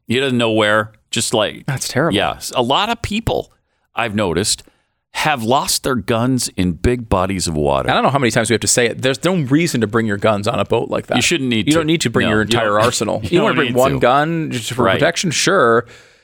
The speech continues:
Speaker 1: 'Cause
Speaker 2: Why
Speaker 1: if you tip
Speaker 2: people
Speaker 1: over
Speaker 2: do it
Speaker 1: and,
Speaker 2: Mm-hmm.
Speaker 1: uh, uh, capsize,
Speaker 2: Mm-hmm.
Speaker 1: uh, you're gonna lose all your,
Speaker 2: <laughs>
Speaker 1: all your weapons.
Speaker 2: That's right.
Speaker 1: And that's not good.
Speaker 2: So, <laughs> uh,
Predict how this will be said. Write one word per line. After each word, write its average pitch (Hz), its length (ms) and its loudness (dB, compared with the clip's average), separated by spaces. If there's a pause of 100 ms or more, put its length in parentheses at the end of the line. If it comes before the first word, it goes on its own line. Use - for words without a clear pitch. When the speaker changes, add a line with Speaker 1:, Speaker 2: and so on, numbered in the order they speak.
(220)
Speaker 1:
'Cause 131 120 4 (180)
Speaker 2:
Why - 40 0
Speaker 1:
if 202 100 -2
you 277 120 0
tip 247 200 -2
Speaker 2:
people 226 180 0
Speaker 1:
over 147 100 2
Speaker 2:
do 160 120 4
it - 140 -4
Speaker 1:
and, 147 360 -2
Speaker 2:
Mm-hmm. - 0 -
Speaker 1:
uh, 120 720 -2
uh, - 80 -
capsize, 147 880 0
Speaker 2:
Mm-hmm. 107 360 -8
Speaker 1:
uh, 117 120 2
you're 117 140 -2
gonna 156 100 -2
lose 156 240 -2
all 127 180 2
your, - 160 -2 (120)
Speaker 2:
<laughs> - 120 -10
Speaker 1:
all 127 180 2
your 104 140 0
weapons. 65 280 -6
Speaker 2:
That's 151 260 0
right. 311 320 2
Speaker 1:
And 110 100 -2
that's 107 200 -2
not - 180 -2
good. 64 200 -6 (540)
Speaker 2:
So, 185 360 4
<laughs> - 20 0
uh, 123 260 -2